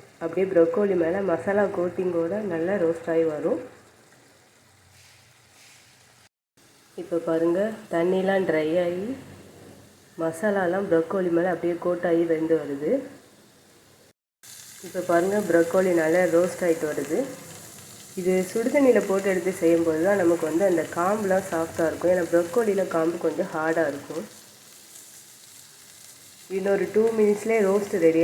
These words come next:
ஆகிடும். இப்போ நம்ம ஸ்டவ் ஆஃப் பண்ணிடலாம். நம்மளோட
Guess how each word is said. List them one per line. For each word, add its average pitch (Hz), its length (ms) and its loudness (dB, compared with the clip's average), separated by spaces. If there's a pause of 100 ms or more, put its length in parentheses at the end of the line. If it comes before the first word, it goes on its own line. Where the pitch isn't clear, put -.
ஆகிடும். 151 300 -4 (2250)
இப்போ 185 200 -8
நம்ம 175 240 0
ஸ்டவ் 170 340 2
ஆஃப் 165 180 0
பண்ணிடலாம். 156 500 -4 (100)
நம்மளோட 165 340 0